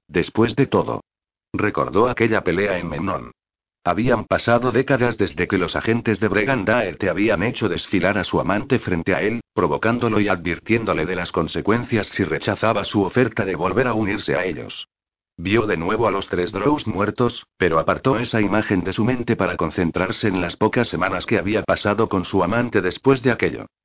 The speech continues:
Habían sido los mejores días de su vida, pero,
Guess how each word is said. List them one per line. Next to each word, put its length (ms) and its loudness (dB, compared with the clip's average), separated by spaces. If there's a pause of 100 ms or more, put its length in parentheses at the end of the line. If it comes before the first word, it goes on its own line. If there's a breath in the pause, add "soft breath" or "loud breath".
(340)
Habían 340 2
sido 260 2
los 180 -6
mejores 460 2
días 320 0
de 80 -2
su 120 -8
vida, 320 0 (140)
pero, 380 2